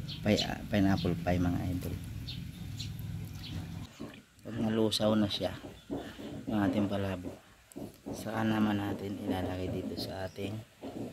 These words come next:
pinapakulong tubig na may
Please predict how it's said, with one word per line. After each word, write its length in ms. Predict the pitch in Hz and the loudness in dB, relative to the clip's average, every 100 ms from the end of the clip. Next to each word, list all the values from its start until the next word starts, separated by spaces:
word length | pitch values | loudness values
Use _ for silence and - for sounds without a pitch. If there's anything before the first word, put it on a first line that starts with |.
| - 113 - - - - - | -10 -14 -12 -12 -12 -14 -10
pinapakulong 960 | 117 110 101 98 101 101 98 98 92 92 87 - - - - - - - - - - - - - - - - - - - | 0 2 2 -2 -4 0 2 2 2 0 -2 -6 -10 -12 -16 -12 -10 -10 -12 -14 -14 -12 -12 -6 -6 -4 -6 -6 -4 6
tubig 400 | 113 98 107 107 | 8 8 6 6
na 240 | 101 101 | 8 8
may 320 | 98 95 95 | 8 6 4